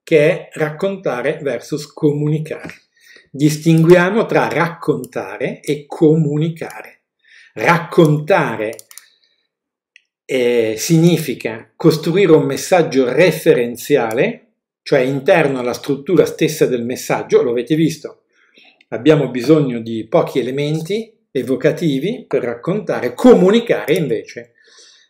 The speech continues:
ha sempre a che fare con un oggetto,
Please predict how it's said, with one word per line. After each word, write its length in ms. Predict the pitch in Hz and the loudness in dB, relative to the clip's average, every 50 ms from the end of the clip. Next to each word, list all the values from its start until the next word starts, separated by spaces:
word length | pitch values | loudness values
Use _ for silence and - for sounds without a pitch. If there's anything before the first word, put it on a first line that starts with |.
| _ _ - | _ _ -8
ha 120 | - 127 | -6 -2
sempre 340 | - - 190 175 160 - 165 | 2 2 2 2 2 2 2
a 20 | |
che 120 | 160 190 214 | 2 0 0
fare 300 | - - 143 123 135 135 | 0 -2 -2 -2 -2 -2
con 200 | - 156 151 156 | 0 0 2 2
un 140 | 156 156 170 | 4 2 2
oggetto, 920 | 175 160 - - 131 113 101 98 - _ _ - - 123 - _ _ | 0 0 -2 -2 -2 -2 -2 -4 -10 _ _ -14 -14 -14 -14 _ _